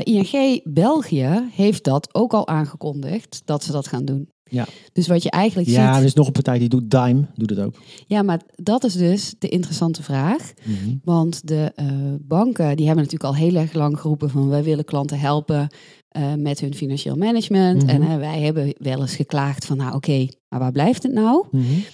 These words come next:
Speaker 1: En, eh, nu zie je dus die eerste bewegingen komen. Maar de vraag, en dat was ook in een van die artikels, werd die vraag ook gesteld van:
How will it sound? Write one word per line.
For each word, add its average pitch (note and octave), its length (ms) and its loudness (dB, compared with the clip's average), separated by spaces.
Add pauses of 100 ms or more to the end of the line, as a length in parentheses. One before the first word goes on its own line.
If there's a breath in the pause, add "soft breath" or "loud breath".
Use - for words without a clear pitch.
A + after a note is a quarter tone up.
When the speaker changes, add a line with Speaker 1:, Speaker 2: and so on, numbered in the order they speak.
(280 loud breath)
Speaker 1:
En, E3 340 2
eh, D3+ 200 -4
nu F3+ 260 0
zie G#3 140 2
je F3 60 4
dus D#3 140 0
die - 120 -6
eerste D3+ 240 -4
bewegingen E3+ 540 0
komen. G3+ 540 2 (480 loud breath)
Maar F3 140 2
de E3 80 2
vraag, F#3 380 2
en F#3+ 60 0
dat F3 120 -2
was G3+ 180 2
ook F#3 100 -2
in D#3+ 80 -2 (140)
een A#3+ 60 2
van A#3+ 100 2
die F3+ 120 0
artikels, E3+ 460 -2
werd F3+ 160 2
die F#3+ 100 -2
vraag E3 240 0
ook D#3 120 0
gesteld F3 420 0
van: F3 220 -2